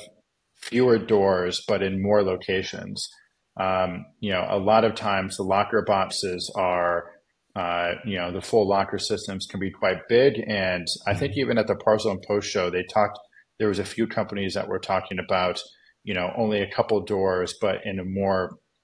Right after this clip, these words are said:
Speaker 1: um, scattered area. Have you, s-, with your modularity, how small can you get down into just, you know, have you done any, like, smaller,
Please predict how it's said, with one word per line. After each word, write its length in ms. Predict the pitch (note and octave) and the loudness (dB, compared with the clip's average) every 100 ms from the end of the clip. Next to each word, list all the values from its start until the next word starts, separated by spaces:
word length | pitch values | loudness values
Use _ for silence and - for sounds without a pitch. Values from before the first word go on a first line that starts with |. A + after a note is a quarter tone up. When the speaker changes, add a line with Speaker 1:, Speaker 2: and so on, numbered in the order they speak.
| _ | _
Speaker 1:
um, 260 | F#2 E2+ - | -8 -8 -4
scattered 680 | - - G#2 G2 G2 F#2+ G2 | -4 0 4 4 4 0 -2
area. 520 | G#2+ G2 F#2+ F2+ E2+ E2 - _ _ A#2 | -2 0 0 0 0 -2 -10 _ _ -2
Have 120 | G#2 | 2
you, 340 | A#2 B2 A#2+ | 4 4 4
s-, 200 | A#2 - - | 0 -6 0
with 220 | C3 C3 | 2 2
your 120 | C3 | 2
modularity, 840 | G2+ G#2 G#2 F#2+ G2 G#2 F#2+ A#2 - - | 4 2 2 2 4 4 2 -2 -2 2
how 160 | A#2 | 4
small 460 | A2 - G#2 G#2 A2 - | 4 -2 6 6 6 2
can 100 | G2+ | -4
you 140 | F2+ | 0
get 220 | A2 - | -2 -2
down 320 | G#2+ G2 F#2+ F#2 | 0 2 2 0
into 280 | F#2 - F2 | -4 -6 -6
just, 400 | G2 F2+ - - _ _ - | -4 -6 -8 -14 _ _ -10
you 60 | F#2+ | -8
know, 40 | |
have 80 | F#2+ | -6
you 100 | F2+ | -4
done 200 | G#2 G2 | -2 0
any, 180 | F#2+ F#2+ | -2 -2
like, 240 | F#2 F2+ | -2 -4
smaller, 640 | - - G2 F#2 F#2 F2+ | -6 -4 0 2 2 -2